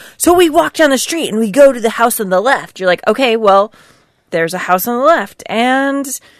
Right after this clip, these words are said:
you know, you have some, like, generic N P Cs in your pocket that are gonna be whatever they, wherever they go, these are the N P Cs that are gonna be there. And there are maybe,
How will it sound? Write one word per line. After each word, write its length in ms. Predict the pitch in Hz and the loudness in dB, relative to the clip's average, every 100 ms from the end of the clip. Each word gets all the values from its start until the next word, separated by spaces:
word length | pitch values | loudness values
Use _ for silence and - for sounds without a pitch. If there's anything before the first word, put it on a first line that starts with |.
| _ - | _ -6
you 100 | 262 | 2
know, 80 | 226 | 2
you 160 | 214 | 2
have 260 | 220 214 202 | 0 0 0
some, 220 | 220 196 | -2 0
like, 340 | 190 175 165 - | 2 2 -2 -8
generic 580 | 175 175 170 165 170 160 | -10 -6 0 2 2 0
N 140 | - 170 | -6 -6
P 140 | 180 | -8
Cs 340 | 156 175 165 165 | -10 -6 -6 -6
in 320 | 175 170 160 | -6 -4 -4
your 100 | 151 | -6
pocket 460 | - 160 - 160 | -4 -4 -4 -8
that 160 | - 143 - | -8 -8 -6
are 40 | |
gonna 180 | 175 180 | -4 -2
be 160 | 170 160 | -2 -2
whatever 440 | 160 180 240 262 | 2 4 4 4
they, 140 | 285 254 | 2 2
wherever 320 | 226 277 302 | 4 2 2
they 80 | 311 | 0
go, 560 | 214 233 185 170 170 - - - | 4 4 4 2 0 -6 -20 -4
these 220 | 202 220 | -2 0
are 60 | 220 | 0
the 80 | |
N 160 | 165 185 | 0 -2
P 80 | 190 | -4
Cs 240 | 180 190 | -6 -4
that 100 | 165 | -2
are 60 | 156 | 0
gonna 180 | 160 151 | 0 -2
be 180 | 156 | -4
there. 300 | 147 - - - _ _ _ _ _ - | -6 -8 -12 -20 _ _ _ _ _ 0
And 440 | 185 170 170 165 - | 2 4 2 0 2
there 160 | 190 202 | 4 4
are 40 | 208 | 2
maybe, 260 | 208 226 | 0 -2